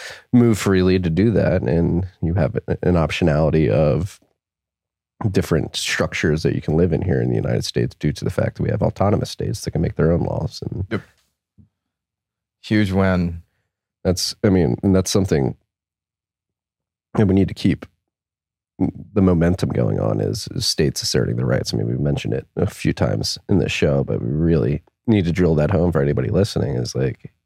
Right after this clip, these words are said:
Speaker 1: you know, if you live in a particular state and you want something to happen, go to your, to the state level and say, "Hey, like, let's build some nukes. Um, let's not participate in this insanity going on at the federal level. And let's really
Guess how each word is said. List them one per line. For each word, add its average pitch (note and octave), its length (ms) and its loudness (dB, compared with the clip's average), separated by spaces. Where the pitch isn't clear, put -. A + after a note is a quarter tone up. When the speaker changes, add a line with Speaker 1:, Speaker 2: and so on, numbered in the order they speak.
Speaker 1:
you - 100 -2
know, A#1+ 300 -4
if F2+ 240 -2
you F2+ 100 2
live E2 380 2
in B2+ 80 4
a G#2+ 40 4
particular G2 400 0
state F#2+ 380 2
and - 80 0
you F#2 80 2
want E2+ 240 2
something E2+ 320 -2
to E2 80 -2
happen, G#2 340 0
go E2+ 320 0
to - 100 -4
your, - 100 0
to - 100 0
the D#2 60 2
state - 280 0
level - 200 -2
and D2+ 100 -4
say, - 100 0
"Hey, G2 260 0
like, D#2+ 140 -4
let's D#2+ 140 0
build E2 240 0
some D#2 140 0
nukes. - 480 -4
Um, - 600 -4
let's E2+ 220 -4
not D#2+ 240 2
participate - 680 -2
in D2+ 420 -2
this C2+ 320 -4
insanity E2 540 0
going D2 300 -2
on D2 120 -2
at - 100 -8
the - 60 -16
federal D#2+ 380 0
level. A1+ 300 -4
And C#2+ 100 -4
let's - 220 -8
really D2 260 -2